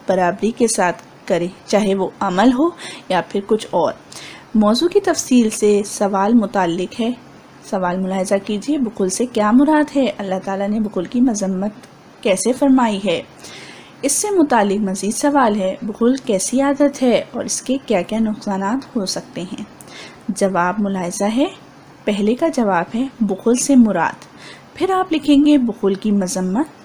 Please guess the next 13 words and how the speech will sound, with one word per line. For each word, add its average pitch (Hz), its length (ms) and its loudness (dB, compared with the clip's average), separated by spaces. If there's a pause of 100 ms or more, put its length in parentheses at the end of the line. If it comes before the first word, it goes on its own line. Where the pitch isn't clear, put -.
(400)
फिर 208 140 0
आप 196 220 -2
लिखेंगे 202 640 0 (340)
सूरह 302 360 2
निसा 214 420 4
की 240 280 -4 (100)
आयत 190 300 2
का 226 140 -2
तर्जुमा। 202 560 -2 (540)
जवाब 190 380 0
मुकम्मल 196 500 -2
हो 196 100 -2
जाएगा, 233 480 2